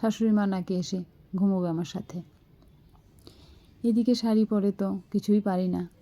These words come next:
তারপর ঘুমোতে গেলে কী না অঘটন ঘটিয়ে ফেলি, কে জানে। কিছুক্ষণ পর দেখলাম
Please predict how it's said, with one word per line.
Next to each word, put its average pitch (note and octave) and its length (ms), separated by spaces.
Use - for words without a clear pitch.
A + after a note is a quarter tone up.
তারপর F#3 440
ঘুমোতে F#3 420
গেলে F3 280
কী F#3 140
না F#3 220
অঘটন F#3 380
ঘটিয়ে F3 360
ফেলি, E3+ 280
কে G3 140
জানে। F3 280
কিছুক্ষণ A#3 440
পর G#3 200
দেখলাম F#3 360